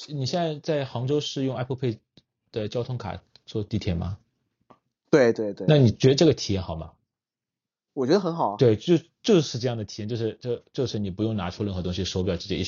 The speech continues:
Speaker 1: 一靠一刷就可以过去了，就是
Speaker 2: 对，对，对，
Speaker 1: 你付钱的时候也是这样。
Speaker 2: 我，我觉得很好。
Speaker 1: <laughs> 就这么简单，这个体验上
Speaker 2: 但，但是付钱的时候，
Speaker 1: 嗯。
Speaker 2: 但是在，在超市啊，七幺幺
Speaker 1: 嗯。
Speaker 2: 就是一些，呃，超市里面，
Speaker 1: 嗯。
Speaker 2: 我还是不用 Apple Pay 的，因为
Speaker 1: 肯定不用的呀。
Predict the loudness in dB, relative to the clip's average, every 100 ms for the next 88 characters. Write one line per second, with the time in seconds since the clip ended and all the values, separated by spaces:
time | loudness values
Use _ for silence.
0 | -6 -8 -8 -4 -4 -2 -2 -2 -4 -8
1 | -10 -8 -8 -10 -10 -14 -6 -4 -2 -2
2 | 2 2 4 4 4 4 6 8 6 6
3 | 4 4 2 2 -2 -4 0 2 4 4
4 | 4 4 4 4 6 6 4 0 -4 -12
5 | -20 _ _ 4 4 4 8 8 10 6
6 | 2 -2 -4 -4 -6 -4 -2 -2 -2 -6
7 | -12 _ -6 -4 -6 -4 -6 -6 -8 -8
8 | -4 -2 -2 -6 -6 -4 -4 -6 -8 -12
9 | -14 -10 -6 -6 -8 _ _ _ -10 -8
10 | -8 -8 -6 -6 -6 -4 -4 -6 -12 -10
11 | -6 -4 -4 -6 -6 -4 0 2 2 0
12 | -4 0 2 2 0 0 -4